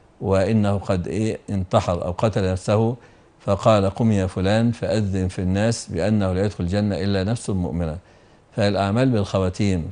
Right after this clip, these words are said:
فالإنسان لو بذل الوقت في غير طاعة الله عز وجل، آه، لا يأمن أن تكون هذه الأنفاس هي الأنفاس الأخيرة في عمره،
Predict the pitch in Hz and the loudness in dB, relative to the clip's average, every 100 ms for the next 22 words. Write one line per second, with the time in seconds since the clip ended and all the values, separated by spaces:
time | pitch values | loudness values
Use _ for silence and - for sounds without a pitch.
0 | - 95 95 98 113 107 101 98 - - | -4 -4 -2 -2 0 2 0 0 -4 -14
1 | - - - 110 110 101 107 113 - 98 | -20 -18 -2 2 2 4 4 2 0 -4
2 | 101 90 110 113 95 90 113 98 98 92 | -2 2 2 2 2 2 2 2 2 2
3 | 104 104 92 104 101 92 104 101 107 - | 2 2 0 2 2 2 2 2 0 -6
4 | - - _ - - 95 98 98 120 113 | -20 -20 _ -10 0 2 2 2 2 2
5 | 110 113 104 87 95 92 90 90 95 131 | 2 2 2 0 0 0 -2 -2 -2 2
6 | 120 120 120 120 95 101 101 123 120 117 | 2 4 4 2 2 0 0 0 0 0
7 | 113 78 101 127 131 117 92 135 120 101 | 0 0 -2 -2 -2 -2 -2 0 0 2
8 | 110 98 104 113 104 | 0 0 0 0 0